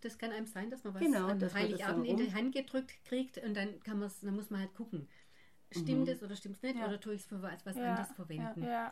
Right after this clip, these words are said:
Speaker 1: Das sind schon, ähm, das sind die Stresssituationen
Speaker 2: Mhm.
Speaker 1: dann an Heiligabend, wenn manchmal dann Menschen dastehen und
Speaker 4: Ja.
Speaker 1: einem was geben, dann. Aber,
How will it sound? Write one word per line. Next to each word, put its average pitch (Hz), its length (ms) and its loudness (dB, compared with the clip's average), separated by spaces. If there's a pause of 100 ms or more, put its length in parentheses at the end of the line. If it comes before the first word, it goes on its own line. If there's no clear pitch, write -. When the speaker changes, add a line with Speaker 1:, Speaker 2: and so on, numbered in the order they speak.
(160)
Speaker 1:
Das 220 120 -2
sind 220 200 -2
schon, 202 360 0
ähm, 175 360 -4 (300)
das 196 100 -6
sind 190 160 -2
die 185 60 -8
Stresssituationen 220 1000 0
Speaker 2:
Mhm. - 40 6
Speaker 1:
dann 233 140 4
an 233 180 2
Heiligabend, 214 680 -2
wenn 190 160 -2
manchmal 185 300 0
dann 180 140 -2
Menschen 196 320 -4
dastehen 208 420 -6
und 269 60 2
Speaker 4:
Ja. 262 180 6
Speaker 1:
einem 185 80 0
was - 120 -8
geben, 240 360 -4
dann. 214 160 -6 (680)
Aber, 180 300 -4